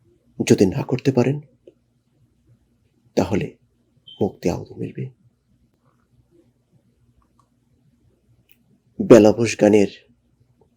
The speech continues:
বাকি অংশগুলো মনে পড়ছে। চুপ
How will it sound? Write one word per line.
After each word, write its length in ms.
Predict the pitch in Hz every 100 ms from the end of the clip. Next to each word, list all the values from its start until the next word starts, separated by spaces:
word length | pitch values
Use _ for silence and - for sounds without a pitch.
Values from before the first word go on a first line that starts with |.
| _ _ _ _ _ _ -
বাকি 320 | - 98 -
অংশগুলো 460 | 95 92 - 95 98
মনে 200 | 90 -
পড়ছে। 420 | - - - - - _ _ _ _ _ _ _ _ _ _ _ _ _ _ _ -
চুপ 180 | 156